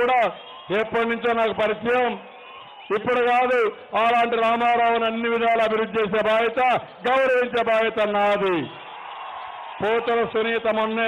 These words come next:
పోటీ చేసింది, ఆవిడ కూడా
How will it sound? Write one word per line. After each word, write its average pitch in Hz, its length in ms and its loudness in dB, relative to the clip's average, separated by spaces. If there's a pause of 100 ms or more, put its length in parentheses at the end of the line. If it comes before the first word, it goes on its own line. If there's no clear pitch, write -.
(100)
పోటీ 214 320 0
చేసింది, 226 480 0 (1600)
ఆవిడ 233 220 4 (100)
కూడా 233 160 4